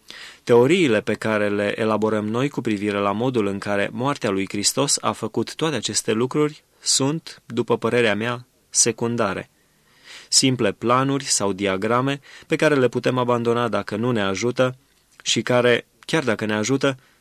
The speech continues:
nu trebuie să fie confundate cu lucrul real pe care îl descriu. Totuși, unele dintre aceste teorii merită să fie analizate.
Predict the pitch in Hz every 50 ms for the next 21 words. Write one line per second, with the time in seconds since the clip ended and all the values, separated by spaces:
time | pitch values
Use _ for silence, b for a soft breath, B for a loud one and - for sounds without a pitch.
0 | b b 160 175 - 165 156 147 127 107 104 - - 104 - 120 113 107 - 113
1 | 110 104 - 120 110 107 113 123 127 - 135 131 131 - - 110 101 98 - -
2 | 107 107 120 135 135 - 147 143 139 139 131 - _ - 120 120 117 110 107 104
3 | 104 107 104 - 117 110 - 104 95 95 98 95 92 113 110 - - - 123 98
4 | - - _ _ _ _ _ _ _ B B B B B B B B B B B
5 | B B B B B B B 165 175 - 143 135 127 - - - 143 160 175 175
6 | 165 156 135 135 131 123 127 123 113 - 147 139 - 123 110 - 117 107 107 110
7 | 123 127 127 - 123 135 139 131 123 117 123 113 - 117 107 - - 120 120 113
8 | - - 107 104 104 101 104 117 120 120 120 95 - - 87 82